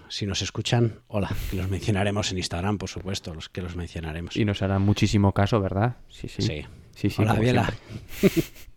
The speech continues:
Speaker 1: <laughs> ¿Qué más? ¿Pasamos a la siguiente canción?
Speaker 2: Pasamos. Oye, estoy
Speaker 1: Vale.
Speaker 2: in-, intrigado por lo que es el pop rock ahora mismo en, en España.
Speaker 1: Mm,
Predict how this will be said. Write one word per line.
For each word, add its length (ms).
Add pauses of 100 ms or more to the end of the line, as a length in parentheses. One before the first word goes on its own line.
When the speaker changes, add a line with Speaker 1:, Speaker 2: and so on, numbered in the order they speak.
(140)
Speaker 1:
<laughs> 1000
¿Qué 120
más? 500 (140)
¿Pasamos 320
a 40
la 60
siguiente 280
canción? 400 (200)
Speaker 2:
Pasamos. 520 (220)
Oye, 140
estoy 140
Speaker 1:
Vale. 140
Speaker 2:
in-, 160
intrigado 480
por 120
lo 100
que 100
es 180
el 300
pop 180
rock 280 (200)
ahora 140
mismo 260
en, 300
en 100
España. 320 (520)
Speaker 1:
Mm, 320